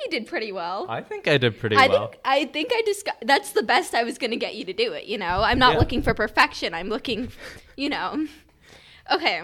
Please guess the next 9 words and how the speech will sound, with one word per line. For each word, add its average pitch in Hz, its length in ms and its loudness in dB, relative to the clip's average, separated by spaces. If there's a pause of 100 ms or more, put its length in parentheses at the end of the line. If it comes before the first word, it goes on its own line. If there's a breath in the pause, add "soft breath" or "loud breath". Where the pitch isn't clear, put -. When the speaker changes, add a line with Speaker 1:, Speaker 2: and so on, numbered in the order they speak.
(140)
Speaker 2:
With - 220 -10
me, 143 480 -4
you 143 80 -8
should 120 220 -8
always 101 440 -4
be 117 200 -14
looking 107 340 -12
for 101 160 -12
perfection. 110 720 -14